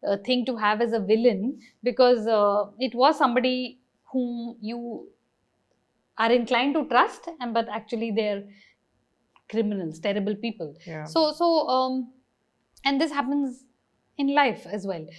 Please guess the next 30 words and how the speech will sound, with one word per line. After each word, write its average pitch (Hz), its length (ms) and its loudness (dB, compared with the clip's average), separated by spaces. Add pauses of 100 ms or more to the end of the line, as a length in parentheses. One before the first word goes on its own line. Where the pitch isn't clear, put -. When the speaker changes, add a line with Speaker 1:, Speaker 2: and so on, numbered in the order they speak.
(280)
Speaker 1:
Um, 220 580 -2
as 226 180 -6
far 220 220 6
as, 247 260 4 (140)
I 202 40 -8
mean, 190 220 -10
Lajja 202 240 -2
Shankar 311 240 0
Pandey 330 280 2
was 330 120 -2
concerned, 339 460 0
um, 240 540 -2 (300)
I 294 600 0 (760)
can't 330 260 -2
remember 247 360 -2
the 262 100 -2
exact 220 520 -6 (100)
reason 247 520 -2
why 214 420 -2
we 208 380 -8 (340)
made 202 200 -4
him 226 160 0
the 214 100 0
way 208 180 0
he 208 160 -4
was, 196 360 -4
but 302 220 6 (1700)
it 359 180 0
never 466 580 2
occurred 294 600 4